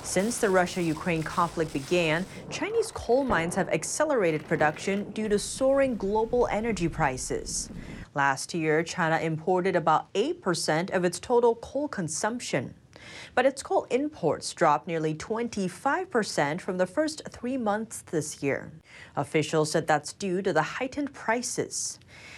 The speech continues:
In April, the U S, the European Union, Japan, and others moved to ban Russian coal. That stretched the global coal market's already tight supply even more. In mid-April, China's National Development and Reform Commission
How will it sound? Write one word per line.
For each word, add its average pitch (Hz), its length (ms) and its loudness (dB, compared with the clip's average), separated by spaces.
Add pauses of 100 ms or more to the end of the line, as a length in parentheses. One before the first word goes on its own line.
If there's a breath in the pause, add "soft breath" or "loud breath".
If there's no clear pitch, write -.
(100)
In 269 140 4
April, 262 480 4
the 220 100 6
U 190 220 4
S, 208 240 4
the 190 80 2
European 156 440 2
Union, 196 440 2
Japan, 185 520 -2
and 180 140 2
others 175 560 0
moved 254 300 0
to 226 60 2
ban 202 440 0
Russian 196 480 -2
coal. 165 500 2 (480 loud breath)
That 147 240 2
stretched - 440 -2
the 175 80 0
global 156 340 2
coal 170 260 0
market's 165 520 0
already 285 400 0
tight - 280 -2
supply 214 440 0 (100)
even 220 400 -2
more. 135 400 0 (540 loud breath)
In 147 160 0
mid-April, 185 680 4
China's 392 400 -6
National 240 420 0
Development 202 600 0
and 180 180 0
Reform 208 400 -2
Commission 196 600 -2